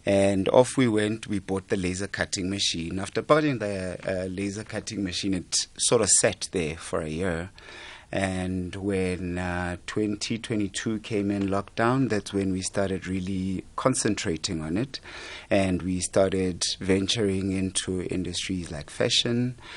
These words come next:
uh, furniture making, interior deco, and we then realized that this is a business where we then,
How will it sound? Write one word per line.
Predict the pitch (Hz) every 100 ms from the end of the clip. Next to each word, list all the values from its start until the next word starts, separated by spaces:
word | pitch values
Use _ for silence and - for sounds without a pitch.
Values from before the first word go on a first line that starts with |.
| - - -
uh, | 80 78
furniture | - 98 92 90 -
making, | 80 107 117 - 123 113 113 113 - - -
interior | 127 117 113 98 92
deco, | - 104 - - 98 98 98 - - - -
and | 92 90 90 85 85 80 - -
we | 98
then | 95 98 85
realized | 92 101 101 90 85 85
that | 82 - -
this | 101 -
is | 110 107 87
a | 76
business | 90 87 82 80 - -
where | 90 85 82 80 80
we | 80 80
then, | 82 82 82 82 -